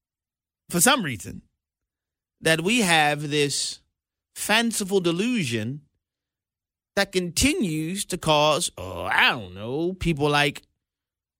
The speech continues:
the Biden administration to say, "Yeah, let's renew our Iranian deal. Let's give them more money." When we know what they do with it?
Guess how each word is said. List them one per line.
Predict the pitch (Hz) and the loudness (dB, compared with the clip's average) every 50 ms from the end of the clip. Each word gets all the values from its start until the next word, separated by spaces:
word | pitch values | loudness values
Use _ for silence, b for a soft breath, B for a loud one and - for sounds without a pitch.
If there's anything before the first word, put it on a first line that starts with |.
| _ _ _ _ _ _ _ _ _ _ _ _ _ | _ _ _ _ _ _ _ _ _ _ _ _ _
the | 123 135 | -8 -2
Biden | 135 156 185 214 226 | 2 4 4 4 4
administration | 233 240 247 254 - 269 277 311 311 330 370 403 403 - _ _ _ _ _ _ _ _ _ _ - | 2 0 0 2 4 4 4 4 2 -2 -2 -6 -8 -14 _ _ _ _ _ _ _ _ _ _ -10
to | 202 | -6
say, | - 254 247 254 285 | 0 2 2 4 6
"Yeah, | 302 349 381 359 320 285 254 | 4 4 6 4 4 2 2
let's | 277 320 320 - - | 2 0 -2 -2 -4
renew | 262 277 269 277 302 320 | -4 -2 -2 0 0 2
our | 294 269 262 262 254 247 247 240 233 220 196 - _ _ _ - | 4 4 4 6 4 4 4 2 2 -2 -4 -8 _ _ _ 0
Iranian | 180 202 208 220 240 254 247 233 220 214 202 | 0 2 4 4 4 4 4 2 2 0 2
deal. | 175 196 196 180 165 143 | 2 2 2 2 2 2
Let's | 165 226 277 269 208 | 2 2 0 0 0
give | 175 233 262 247 214 | -2 -2 -2 0 0
them | 240 240 240 | 0 0 2
more | 220 196 202 220 226 220 | 2 2 4 4 4 4
money." | 202 175 156 139 110 87 80 73 - _ _ _ _ _ _ _ _ _ _ _ _ _ _ _ _ _ _ _ _ _ _ _ _ _ | 2 0 -2 -4 -6 -6 -12 -18 -20 _ _ _ _ _ _ _ _ _ _ _ _ _ _ _ _ _ _ _ _ _ _ _ _ _
When | 175 254 277 262 | 4 4 4 4
we | 269 294 285 277 | 2 2 2 4
know | 269 302 320 269 196 170 175 190 - _ _ | 4 4 6 4 4 0 -4 -8 -14 _ _
what | - 233 240 - | 4 4 4 6
they | 240 233 233 | 2 2 2
do | 185 220 220 | 2 0 0
with | 160 127 92 - | 0 -2 -6 -8
it? | - - | -14 -20